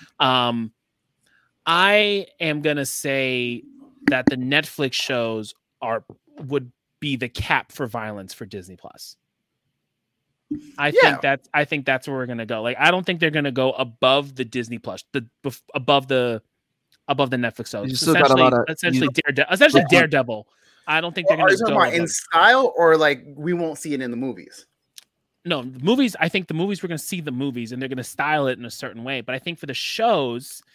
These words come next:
Speaker 1: like, if we're gonna be bringing stuff, but I think just in general, I think the violence of Daredevil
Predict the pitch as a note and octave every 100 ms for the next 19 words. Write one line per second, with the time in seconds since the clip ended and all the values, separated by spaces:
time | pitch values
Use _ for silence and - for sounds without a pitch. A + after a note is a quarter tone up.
0 | _ _ C#3 C#3 C3+ C#3+ C#3+ C#3+ B2+ A2+
1 | D3+ F#3+ C#3+ C3 C#3+ C#3+ F#3+ E3 E3 G3
2 | C4 D#3 D3 G#3 E3+ A2+ B2 - F3 D#3+
3 | _ _ _ - _ - D#3 E3+ G#3+ A3+
4 | E3 E3 D#3 C3 C3+ D#3 E3 E3+ D3 C3
5 | B2 A2+